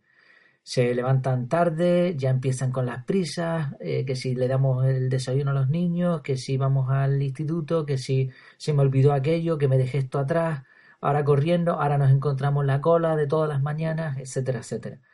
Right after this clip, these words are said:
Y al final, pues, el día no, no es productivo, ni mucho menos, ni efectivo, uno tras otro. Muchas veces encima nos levantamos,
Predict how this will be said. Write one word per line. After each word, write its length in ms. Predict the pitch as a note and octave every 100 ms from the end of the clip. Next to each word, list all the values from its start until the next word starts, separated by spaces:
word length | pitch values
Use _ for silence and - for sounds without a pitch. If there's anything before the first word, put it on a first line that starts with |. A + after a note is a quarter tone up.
| _ _ _ _
Y 120 | - C#3
al 80 |
final, 400 | C3 C#3 D3 D#3+
pues, 420 | C#3+ C#3 C3+ C3 A#2+
el 140 | A#2
día 500 | B2+ C#3 C#3 C#3 C3
no, 460 | B2 A#2+ A#2 A#2+ C3
no 220 | C3 C3
es 60 | B2+
productivo, 760 | A#2+ A2+ A#2 E3 E3+ G#3 A#3
ni 60 | A#2+
mucho 260 | A2+ A#2+ A#2+
menos, 360 | C#3 F3 F3
ni 80 | B2
efectivo, 680 | A2 A2 - E3 E3 F#3 G#3
uno 280 | E3 D#3 C#3
tras 280 | C3+ A#2+ -
otro. 320 | D3 C3 C3+
Muchas 300 | C#3+ D3 D3+
veces 240 | D#3 D3 C#3+
encima 320 | C3 D#3 D3
nos 120 | C3
levantamos, 640 | B2+ B2 B2 D3 C#3+ C3+